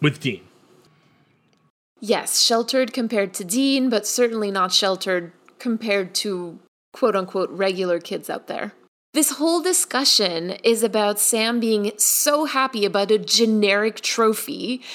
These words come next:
Speaker 2: and Dean being so happy about a sawed-off shotgun that he made in the sixth grade. Like, you can tell right away that there's something completely off about their childhood.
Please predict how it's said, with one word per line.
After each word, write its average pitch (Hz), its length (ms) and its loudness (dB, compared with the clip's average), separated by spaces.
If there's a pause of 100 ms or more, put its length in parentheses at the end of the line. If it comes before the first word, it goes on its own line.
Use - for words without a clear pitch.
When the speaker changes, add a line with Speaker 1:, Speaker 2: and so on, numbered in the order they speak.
(240)
Speaker 2:
and 240 240 4
Dean 262 300 2
being 247 260 2
so 277 280 2
happy 233 420 -2
about 208 240 0
a 202 60 -2
sawed-off 202 460 0
shotgun 214 540 -2
that 214 160 -4
he 214 140 -6
made 190 200 2
in 208 100 2
the 190 80 -4
sixth - 360 -2
grade. 196 420 2
Like, 233 200 2
you 262 160 0
can 311 180 0
tell 247 340 0
right 208 280 2
away 185 320 2
that 175 180 -4
there's 185 180 0
something 190 320 -4
completely 208 600 0
off 160 320 -4
about 127 240 -6
their 147 100 -6
childhood. 180 680 -6